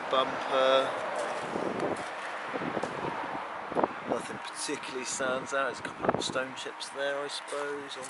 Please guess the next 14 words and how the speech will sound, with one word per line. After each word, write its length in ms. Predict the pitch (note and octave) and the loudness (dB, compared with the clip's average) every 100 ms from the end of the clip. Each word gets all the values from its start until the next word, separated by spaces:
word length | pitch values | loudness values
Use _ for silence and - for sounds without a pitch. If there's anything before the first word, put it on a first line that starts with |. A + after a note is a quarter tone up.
| C3+ | -8
the, 140 | C3+ | -6
on 840 | C3+ - - - - - - C#3 C3+ | -8 -8 -12 -14 -14 -14 -14 -14 -14
that 80 | B2 | -12
little 140 | - | -10
stone 300 | - - B2+ B2+ | -8 -8 -10 -10
chip 140 | A2 B2+ | -8 0
there 160 | C3 | 2
on 120 | C3 B2+ | 2 -2
the 80 | - | -2
bumper. 520 | C#3+ C#3 - D3 D3 - - - - - - - - - - - - - | -2 -2 -4 -2 -2 -4 -8 -10 -12 -14 -14 -14 -14 -14 -14 -16 -16 -12
But 140 | G3 | -4
not 240 | G3 E3 B2+ | -4 -2 -4
a 60 | |
lot, 240 | F#2+ E2 | -4 -6